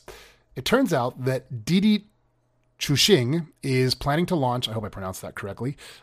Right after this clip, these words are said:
uh, is planning to launch s-, uh, a self-driving ride-sharing service in China, eventually to expand abroad. And the idea is to test this, um, in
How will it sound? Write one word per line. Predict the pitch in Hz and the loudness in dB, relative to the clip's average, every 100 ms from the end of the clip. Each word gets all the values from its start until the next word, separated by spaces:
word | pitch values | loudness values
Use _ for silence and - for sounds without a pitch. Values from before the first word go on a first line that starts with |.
| - | -4
uh, | 135 127 | 0 0
is | 127 | -2
planning | - 165 180 | 0 2 2
to | 165 | 2
launch | 143 135 127 - | 2 2 2 -2
s-, | - - - - - | -6 -4 -4 -6 -6
uh, | 120 113 117 | -4 -4 -4
a | |
self-driving | - 170 - 143 135 131 123 - _ - | 2 2 4 2 2 0 -4 -14 _ -4
ride-sharing | 139 135 - 139 123 117 - _ | -2 0 0 -2 -2 -4 -10 _
service | - - 127 123 - | -6 -2 0 -2 0
in | 180 | 2
China, | 226 - 104 104 131 _ _ - | 2 0 -2 -6 -8 _ _ -10
eventually | 113 143 180 208 | -2 0 2 2
to | 139 | 0
expand | 143 - 123 113 | -4 -4 -6 -6
abroad. | 101 101 101 - | -6 -6 -6 -6
And | 135 131 | -4 -2
the | 131 | 0
idea | 170 226 202 | 0 2 0
is | 139 139 135 | 2 -2 -2
to | - - 123 117 | -6 -6 -4 -4
test | - - 214 - | -6 -2 -2 -4
this, | 113 101 226 - - - - _ _ - | -8 -8 -6 -6 -10 -20 -20 _ _ -6
um, | 127 123 123 123 113 _ _ - - | -2 0 0 -2 -4 _ _ -20 -6
in | 180 165 165 160 | 2 4 6 4